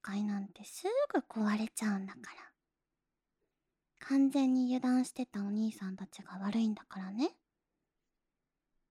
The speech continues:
ほら、ちゃんとおちんちんも立ってきたね。<laughs> リアは吸血鬼だけど、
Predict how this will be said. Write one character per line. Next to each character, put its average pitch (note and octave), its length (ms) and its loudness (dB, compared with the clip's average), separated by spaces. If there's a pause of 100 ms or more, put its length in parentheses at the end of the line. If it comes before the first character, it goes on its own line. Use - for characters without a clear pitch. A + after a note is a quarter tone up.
(220)
ほ A3+ 140 -2
ら、 G#3 180 -4 (840)
ち - 120 -20
ゃ C4+ 140 6
ん C4+ 100 4
と C4 200 0
お C4 40 4
ち C#4 240 6
ん C#4 80 10
ち C4+ 160 0
ん A#3 140 4
も A#3 80 0
立 A#3 180 -4
っ B3+ 60 4
て B3+ 220 -2
き - 120 -20
た A3 200 -8
ね。 B3 500 8 (760)
<laughs> F4 460 2 (2250)
リ C4+ 80 2
ア C4 80 2
は A#3+ 320 -4
吸 C#4+ 180 -4
血 D#4 220 -4 (260)
鬼 C#4+ 60 -4
だ C4 200 -4
け C4 160 -4
ど、 C#4 380 4